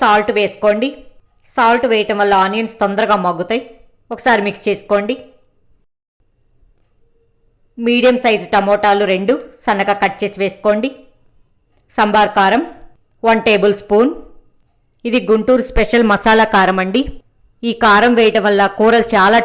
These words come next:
టేస్ట్ ఉంటాయి. ఇది నేను already అప్‌లోడ్ చేసి పెట్టాను, డిస్క్రిప్షన్లో పెడతాను చూడండి. బాగా మిక్స్ చేసుకోండి ఇప్పుడంతా. ఇదిగోండి, టమోటా, ఆనియన్స్ బాగా మగ్గినాయి కదా.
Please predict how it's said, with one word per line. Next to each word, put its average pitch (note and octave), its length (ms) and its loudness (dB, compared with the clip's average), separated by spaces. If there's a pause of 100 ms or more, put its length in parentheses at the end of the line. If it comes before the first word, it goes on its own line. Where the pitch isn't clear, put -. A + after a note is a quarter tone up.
టేస్ట్ G3 320 -4
ఉంటాయి. A3+ 220 -4 (400)
ఇది A3+ 160 0
నేను G#3+ 200 2 (160)
already G#3 380 2 (180)
అప్‌లోడ్ G#3+ 400 0
చేసి G3+ 240 -2
పెట్టాను, G3 320 -2 (100)
డిస్క్రిప్షన్లో G#3 560 -4
పెడతాను F#3+ 400 -4
చూడండి. F#3+ 380 0 (1040)
బాగా F#3 300 2
మిక్స్ - 220 -10
చేసుకోండి G3 520 -2
ఇప్పుడంతా. F3+ 380 -4 (1400)
ఇదిగోండి, G#3+ 320 0 (100)
టమోటా, G3+ 380 0 (120)
ఆనియన్స్ F#3+ 380 -4 (120)
బాగా F3+ 260 2
మగ్గినాయి F#3 360 -4
కదా. G3+ 160 0